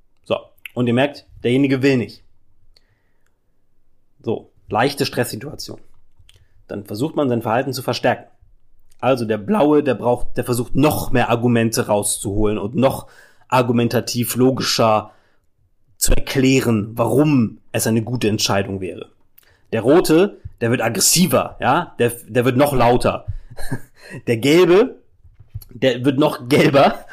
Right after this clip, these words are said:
und quasselt noch mehr und strahlt den noch mehr zu mit Begeisterung, ne? Der Gelbe denkt sich, ne,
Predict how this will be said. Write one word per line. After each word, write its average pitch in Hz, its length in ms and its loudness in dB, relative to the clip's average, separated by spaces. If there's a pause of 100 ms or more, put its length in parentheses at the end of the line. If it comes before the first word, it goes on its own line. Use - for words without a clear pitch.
(140)
und 135 160 -2
quasselt 190 640 2
noch 151 240 4
mehr 160 360 4
und 156 120 2
strahlt 139 520 2
den 156 120 2
noch 147 140 4
mehr 143 240 4
zu 185 420 -4
mit 131 160 -2
Begeisterung, 135 800 0 (200)
ne? 185 320 0
Der 117 80 -2
Gelbe 139 260 2
denkt 143 220 2
sich, 139 180 2
ne, 147 200 2